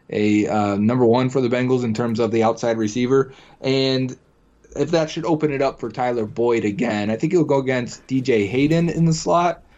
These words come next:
who's had actually a rebound career after being a first-round bust for the Raiders. And, uh, that should be an interesting matchup, Boyd versus Hayden.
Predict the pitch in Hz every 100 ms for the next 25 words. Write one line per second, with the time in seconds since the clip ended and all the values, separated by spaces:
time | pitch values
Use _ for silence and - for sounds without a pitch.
0 | - 190 196 175 - - - 185 220 -
1 | 160 113 123 143 131 117 110 107 156 110
2 | 95 104 110 104 131 117 123 117 101 120
3 | - - 95 101 120 123 101 104 - -
4 | - _ 104 104 104 104 107 110 104 104
5 | 104 - 151 180 196 160 120 120 - 110
6 | 117 110 101 98 107 87 - 117 110 98
7 | 101 104 95 95 92